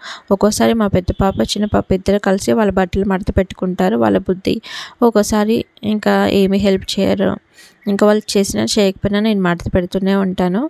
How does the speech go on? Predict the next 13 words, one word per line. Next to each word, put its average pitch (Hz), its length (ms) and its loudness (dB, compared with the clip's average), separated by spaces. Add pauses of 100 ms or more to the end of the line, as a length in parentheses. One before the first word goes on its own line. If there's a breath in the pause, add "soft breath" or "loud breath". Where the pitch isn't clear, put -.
(360 loud breath)
ఇంకా 214 220 2
వా-, 196 160 4
ఎవరి 196 260 2
బట్టలు 196 300 0
వాళ్ళకి 202 500 0
సపరేట్గా 196 520 -2
పెట్టేసేసుకొని 196 760 -2
పెట్టుకుంటానన్నమాట. 185 960 -2
ఇలా 190 200 2
మడత 185 300 -2
పెట్టి 196 200 -2
పక్కన 190 300 -4
పెట్టేసేసుకొని 190 840 -2